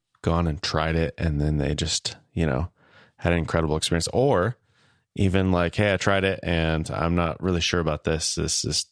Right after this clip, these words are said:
doesn't seem like," like, between this episode today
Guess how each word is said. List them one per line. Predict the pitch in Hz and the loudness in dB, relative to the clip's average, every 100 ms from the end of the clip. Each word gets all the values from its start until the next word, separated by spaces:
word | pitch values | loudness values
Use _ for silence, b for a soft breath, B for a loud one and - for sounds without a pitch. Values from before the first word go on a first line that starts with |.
| _ | _
doesn't | - 76 76 | -2 -2 -2
seem | - 69 | 0 0
like," | 60 - b b b b b | -2 -8 b b b b b
like, | - 76 _ _ _ - | -6 -6 _ _ _ -6
between | 82 87 123 113 95 - | -4 2 2 2 0 0
this | 98 - | 0 2
episode | 85 - 78 78 90 - | 0 0 -2 -2 -4 -2
today | 85 82 73 92 | 0 2 0 -2